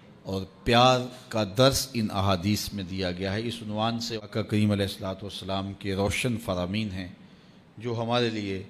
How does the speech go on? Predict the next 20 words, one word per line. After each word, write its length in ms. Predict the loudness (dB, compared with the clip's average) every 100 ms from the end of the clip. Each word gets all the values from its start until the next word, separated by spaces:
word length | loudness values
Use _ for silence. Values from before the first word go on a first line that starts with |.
| -18 -20 -20 -20 -10 -2
खिज़र 360 | 2 4 4 4
राह 220 | 2 2
हैं 260 | 0 -4 -6
और 180 | -6
ज़िंदगी 480 | -6 -4 -4 -4 -6 -6
के 60 |
अंदर 360 | -6 -4 -6 -6 -8
उजाले 560 | -4 -2 -2 -2 -4 -8 -20 -20 -20 -12
और 200 | -8 -6
रोशनियाँ 560 | -4 -4 -4 -4 -6 -6
बांटते 460 | -4 -4 -6 -8 -10
हैं। 260 | -10 -10 -16 -20 -20 -20 -16
तो 60 | -8
हम 300 | -4 -4 -4 -2
इनको 480 | -2 0 -2 -2 -4 -8
अपनी 300 | -8 -4 -4
ज़िंदगी 520 | -4 -4 -4 -4 -4
का 240 | -6 -6 -4
सरमाया 540 | -2 -2 2 6 6
बनाएं 420 | 6 6 6 6